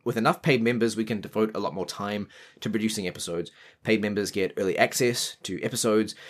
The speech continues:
and they also get access to our Talky Nonsense podcast, which is a lucky dip of crazy bonus episodes curated by Smokey from the mystery bag of cats that is our mutual brain.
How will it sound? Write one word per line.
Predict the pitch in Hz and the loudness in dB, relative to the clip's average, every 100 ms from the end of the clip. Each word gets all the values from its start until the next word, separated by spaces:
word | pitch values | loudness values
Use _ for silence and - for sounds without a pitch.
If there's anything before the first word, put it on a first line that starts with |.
| - | -2
and | - | 6
they | 120 | 8
also | 170 190 | 10 8
get | 143 | 8
access | - 139 131 | 6 4 2
to | - 123 | 2 2
our | 104 | 2
Talky | - 196 180 | 4 4 6
Nonsense | 123 143 170 110 | 4 2 0 -2
podcast, | - 120 90 82 123 - | -2 -4 -2 -4 -6 -6
which | - 117 | -2 2
is | 131 120 - | 4 4 2
a | 135 | 2
lucky | 123 143 156 | 2 2 2
dip | 131 - | 2 2
of | 113 - | -4 -4
crazy | - - 170 131 98 | -10 -4 -2 -2 -4
bonus | 95 101 90 - | -4 -4 -4 -6
episodes | 101 104 107 101 | -6 -2 -2 -2
curated | - 113 113 107 | -2 0 2 2
by | 85 | 0
Smokey | - 147 151 131 | -2 2 2 2
from | 110 117 107 - | 2 0 0 -2
the | 110 | 0
mystery | 120 - 135 | 2 2 0
bag | 117 127 117 | 2 4 4
of | 107 | 2
cats | - - - - | -4 -6 -4 -4
that | 101 | -2
is | 98 | 0
our | 98 | 0
mutual | 104 110 104 | 0 -2 -4
brain. | 98 113 202 220 | 0 2 2 -2